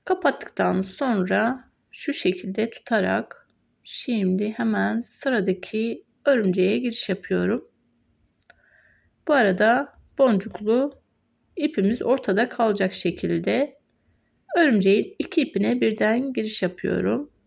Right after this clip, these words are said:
Sık iğne işlemiyle. Sık iğne ile giriş yaptıktan sonra şimdi bir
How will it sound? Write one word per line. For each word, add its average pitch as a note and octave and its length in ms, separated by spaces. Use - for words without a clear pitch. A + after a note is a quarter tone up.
Sık - 380
iğne F#3+ 520
işlemiyle. E3 720
Sık - 220
iğne G#3 260
ile F3+ 140
giriş G3 300
yaptıktan G3+ 500
sonra A#3+ 320
şimdi F#3 420
bir - 600